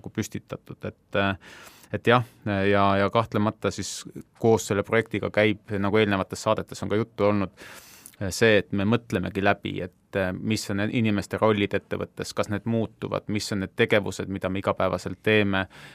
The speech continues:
äh, kus on need võidukohad. Ma alati ka klientidele ütlen ja panen selle perspektiivi ette, et, et, äh, majandustarkvara juurutamine on suurepärane võimalus, äh, läbi mõelda oma ettevõtte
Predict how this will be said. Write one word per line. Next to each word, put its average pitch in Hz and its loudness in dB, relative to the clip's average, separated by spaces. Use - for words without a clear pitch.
äh, 95 -2
kus - -2
on 98 -4
need 98 -4
võidukohad. 104 0
Ma 110 2
alati 117 4
ka 101 -2
klientidele 113 0
ütlen 104 -6
ja 95 -4
panen 104 2
selle 110 2
perspektiivi 104 0
ette, 92 -4
et, - -4
et, - -8
äh, 98 0
majandustarkvara 104 0
juurutamine 98 -2
on 92 -6
suurepärane 98 2
võimalus, - -2
äh, 95 -4
läbi 113 4
mõelda 95 0
oma 101 0
ettevõtte 95 -2